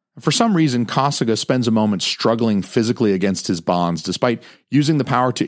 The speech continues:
easily escape such confinement in Hawaiian suspense.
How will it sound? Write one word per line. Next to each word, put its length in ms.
easily 520
escape 360
such 260
confinement 540
in 100
Hawaiian 420
suspense. 560